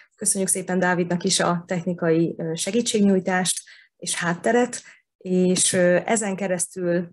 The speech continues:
ide, illetve ezen a linken keresztül, ö, érhetitek el azt a felületet, ahová bekülditek a kérdéseiteket, és amiket, ö, amik alapján moderálni fogom a beszélgetést az előadást követően.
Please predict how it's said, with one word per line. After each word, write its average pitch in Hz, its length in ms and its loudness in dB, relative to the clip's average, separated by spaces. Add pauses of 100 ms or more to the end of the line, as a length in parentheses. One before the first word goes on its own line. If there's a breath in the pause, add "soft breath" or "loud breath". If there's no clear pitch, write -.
ide, 185 300 0
illetve 190 400 0
ezen 196 240 0
a 185 100 0
linken 185 360 -2
keresztül, 170 840 -4
ö, 180 100 -4
érhetitek 175 520 0
el 175 100 0
azt 175 160 0
a - 60 -8
felületet, 233 420 0
ahová 185 280 0
bekülditek 175 680 -4
a 160 260 -4 (240 loud breath)
kérdéseiteket, 180 880 2
és 170 160 -2
amiket, 175 540 -2
ö, 160 340 0 (200)
amik 196 240 0
alapján 175 380 -2
moderálni 160 680 -4
fogom 170 300 0
a 160 60 2
beszélgetést 160 880 0 (280 loud breath)
az 170 160 -4
előadást 165 480 2
követően. 110 720 -2